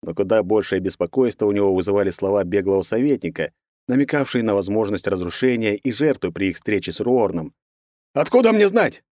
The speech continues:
не без раздражения ответила рация. "Клесита чётко сказали, что советника Лакана наши власти не выдадут.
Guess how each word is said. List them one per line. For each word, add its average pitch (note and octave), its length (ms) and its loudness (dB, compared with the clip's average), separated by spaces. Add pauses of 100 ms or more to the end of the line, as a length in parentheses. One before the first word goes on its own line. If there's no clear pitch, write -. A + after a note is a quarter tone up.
не G2+ 100 0
без F2+ 160 -4
раздражения F#2 560 0
ответила F#2 380 -2
рация. E2+ 360 -4 (600)
"Клесита G3 440 4
чётко A3+ 360 4
сказали, D#3 480 2
что - 160 -4
советника E3 440 2
Лакана E3 400 2
наши D#3+ 280 2
власти E3 280 2
не G#3 120 2
выдадут. C3+ 420 2